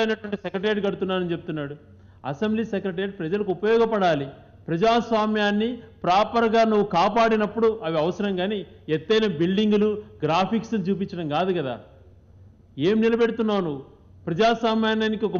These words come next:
మచ్చుతునకగా ప్రజాస్వామ్యంలో నిలబెట్టాడు అనేటువంటి గొప్ప పేరు తెచ్చుకునే విధంగా పరిపాలన ఉండాలి, కానీ ఆ రకమైనటువంటి పాలన నీలో జరిగిందా? ఎంతసేపు పబ్లిసిటీగా నువ్వు చేసేటువంటి ఈ స్టంట్స్ను, గ్రాఫిక్స్ కోసం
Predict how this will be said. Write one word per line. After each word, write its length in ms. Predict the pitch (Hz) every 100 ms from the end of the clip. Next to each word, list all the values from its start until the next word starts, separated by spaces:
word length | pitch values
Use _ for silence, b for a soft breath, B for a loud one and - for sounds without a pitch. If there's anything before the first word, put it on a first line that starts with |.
| 175
మచ్చుతునకగా 600 | 180 247 233 226 214 220
ప్రజాస్వామ్యంలో 720 | 202 208 226 220 220 220 214 208
నిలబెట్టాడు 480 | 190 226 220 240 226
అనేటువంటి 320 | 220 214 208 175
గొప్ప 160 | 180 233 226 -
పేరు 180 | 226 247
తెచ్చుకునే 320 | 240 - 233 226
విధంగా 220 | 220 226 220
పరిపాలన 380 | 196 214 220 208
ఉండాలి, 220 | 202 196 202
కానీ 120 | 226 220 B B 156
ఆ 40 | 190
రకమైనటువంటి 440 | 202 220 220 214 190
పాలన 200 | 190 202
నీలో 180 | 196 190 175
జరిగిందా? 460 | 175 190 190 185 170 170 - - - - - _ - - - - - - - - - - -
ఎంతసేపు 680 | 147 180 - 208 - 214 220 220 -
పబ్లిసిటీగా 640 | 180 220 233 208 233 220 220
నువ్వు 160 | 208 208
చేసేటువంటి 440 | 208 208 214 214 202
ఈ 40 | 196
స్టంట్స్ను, 380 | - 202 208 220 170
గ్రాఫిక్స్ 400 | 175 220 233 -
కోసం 180 | 226 208